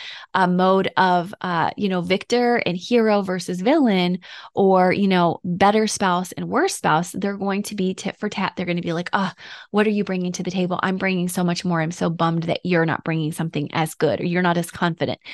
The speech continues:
But truly loving spouses will say, and I hope you'll increasingly become this way. We all have some journeys to do here, but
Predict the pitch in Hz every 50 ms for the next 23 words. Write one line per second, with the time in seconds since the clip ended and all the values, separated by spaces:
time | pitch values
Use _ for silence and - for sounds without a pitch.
0 | - - - - - 196 - - - - - - 320 339 311 269 285 247 208 190
1 | 185 185 185 185 175 170 175 - - 160 160 170 - - 170 - - 151 165 -
2 | - - 160 156 143 135 - - - 180 170 165 170 165 202 196 - - 185 170
3 | 165 - _ _ - 202 - - 190 175 - 185 180 175 175 190 208 - - 208
4 | 175 170 175 - - 147 135 156 165 - - 160 160 160 165 156 - _ _ _
5 | - - 190 196 180 - 180 175 165 151 160 190 208 - - - - - - 175
6 | 170 147 160 165 160 165 - - -